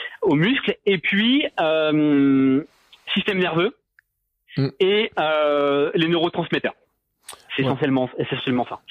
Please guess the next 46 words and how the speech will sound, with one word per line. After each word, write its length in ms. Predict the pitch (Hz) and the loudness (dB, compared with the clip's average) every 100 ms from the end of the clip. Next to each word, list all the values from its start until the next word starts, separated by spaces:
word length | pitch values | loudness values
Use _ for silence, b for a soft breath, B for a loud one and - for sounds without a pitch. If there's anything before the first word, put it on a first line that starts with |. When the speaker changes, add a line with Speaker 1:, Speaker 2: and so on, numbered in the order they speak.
| B B | B B
Speaker 1:
Alors 160 | 147 175 | -4 -2
c'est 60 | 214 | 0
une 140 | 202 | 0
vitamine 500 | 208 170 185 202 220 | 0 -2 -2 0 0
très 140 | 208 202 | 0 0
importante, 440 | 190 190 - 143 | -2 -4 -4 -2
hein. 80 | 127 - B B B | -4 -6 B B B
Et 140 | 190 170 | -2 0
c'est 80 | 220 | 0
aussi, 560 | 220 208 254 262 285 - - 151 | 0 0 0 2 0 -2 -6 -2
euh, 420 | 147 147 156 165 _ _ - | 0 2 0 0 _ _ -2
une 160 | 202 170 | 0 2
vitamine 420 | 190 214 214 262 | 0 0 0 0
qui 120 | 202 | 0
met 100 | 185 | 0
beaucoup 300 | 160 233 262 | 0 0 0
de 60 | - - | -2 -4
temps 180 | 226 240 _ - | -4 -6 _ -4
à 120 | 147 | -4
baisser 380 | 139 160 - 220 | -2 -4 -2 -4
parce 180 | - 160 | -4 -4
qu'on 320 | - 143 139 | -2 0 2
a, 180 | 147 160 B B B B 143 | 0 -2 B B B B -4
dans 200 | 156 170 | -2 -2
le 100 | 160 - | -2 0
foie, 180 | 208 214 | 0 0
on 80 | 170 | -2
parle 200 | 165 160 | -2 -2
de 60 | 143 | 0
quelques 360 | 165 160 160 | -2 0 -2
années, 300 | 151 151 147 | 0 0 0
trois, 280 | - 143 160 | -2 -2 -2
quatre 280 | 170 160 - | -2 -6 -4
ans. 160 | 147 - _ B B B - | -6 -6 _ B B B -2
Donc 160 | 180 | 0
du 140 | 170 208 | 0 0
coup, 260 | 285 330 - _ - | 2 2 -2 _ -4
contrairement 440 | 202 - 226 233 | -4 -2 0 2
au 60 | 226 | 2
fer 280 | - 240 247 | 2 0 -2
qui 80 | - | -4
va 100 | 180 | -2
quand 120 | 175 | 0
même 180 | 185 185 | 0 0
baisser 280 | 170 175 202 | 0 -2 -2
rapidement, 560 | 180 185 185 180 269 | -2 0 2 2 0